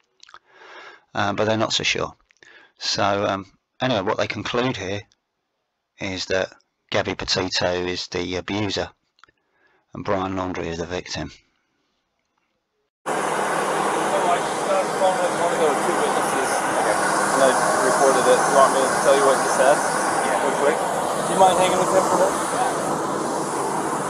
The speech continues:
Speaker 2: So, get away from both of them.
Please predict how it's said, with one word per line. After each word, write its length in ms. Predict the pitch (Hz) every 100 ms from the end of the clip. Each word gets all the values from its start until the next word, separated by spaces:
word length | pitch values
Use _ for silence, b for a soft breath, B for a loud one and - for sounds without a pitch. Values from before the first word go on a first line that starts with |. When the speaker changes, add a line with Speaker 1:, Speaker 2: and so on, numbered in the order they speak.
| -
Speaker 2:
So, 120 | 185 185 175 - - - - - - - - - - - - - - - - -
get 80 | 147
away 160 | 143
from 140 | - 135
both 160 | 143
of 160 | -
them. 80 | -